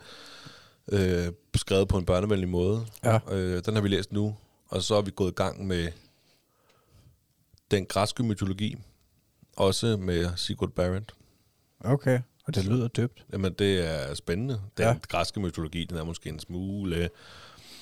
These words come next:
Speaker 1: den er, den er vild til at starte med. Det er jo noget med, at, at sønnen vil slå faren ihjel, og
Speaker 2: Er
Speaker 1: så
Speaker 2: det,
Speaker 1: hader
Speaker 2: er
Speaker 1: han
Speaker 2: det med,
Speaker 1: sine børn.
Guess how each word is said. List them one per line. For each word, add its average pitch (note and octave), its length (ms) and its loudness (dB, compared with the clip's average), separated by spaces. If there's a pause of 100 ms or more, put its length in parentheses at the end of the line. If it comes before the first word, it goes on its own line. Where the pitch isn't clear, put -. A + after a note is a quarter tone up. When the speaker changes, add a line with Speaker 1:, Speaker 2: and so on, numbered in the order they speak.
(560)
Speaker 1:
den G2 120 2
er, G2+ 60 2
den G2+ 160 4
er G#2 60 6
vild F#2+ 260 0
til - 140 -6
at E2+ 60 -2
starte E2 300 -2
med. D#2 120 -4
Det - 80 -8
er F2 60 0
jo G2 60 2
noget F2+ 200 0
med, F2 160 -2
at, E2+ 320 -2 (1500)
at E2 300 -4 (680)
sønnen F2 380 -2
vil E2 100 -4
slå D#2 140 -6
faren D#2+ 320 -4
ihjel, D#2+ 340 -4 (140)
og D#2 220 -12 (480)
Speaker 2:
Er A2+ 60 2
Speaker 1:
så A2 80 4
Speaker 2:
det, G2 140 4
Speaker 1:
hader G2 180 6
Speaker 2:
er - 60 4
Speaker 1:
han A2 100 6
Speaker 2:
det G2+ 80 2
med, G#2 80 6
Speaker 1:
sine E2 140 0
børn. E2 360 0